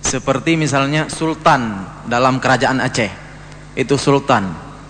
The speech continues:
Itu orang yang paling tinggi, itu disebut Sultan. Kalau di, eh, misalnya Kerajaan Ottoman, eh, juga Sultan. Kalau, eh, di Romawi dulu disebut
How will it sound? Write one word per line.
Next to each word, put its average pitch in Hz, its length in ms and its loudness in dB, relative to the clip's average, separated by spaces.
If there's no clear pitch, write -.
Itu - 200 -4
orang 123 320 2
yang 120 80 0
paling 120 240 -2
tinggi, 117 320 -4
itu 127 240 -4
disebut - 400 -2
Sultan. 117 480 -2
Kalau 123 240 4
di, 117 440 0
eh, 107 260 -6
misalnya 123 640 0
Kerajaan 120 400 2
Ottoman, 135 500 4
eh, 58 560 -6
juga 131 280 4
Sultan. 127 640 4
Kalau, 131 640 4
eh, 123 560 2
di 131 80 4
Romawi 143 480 6
dulu 156 240 6
disebut 156 380 6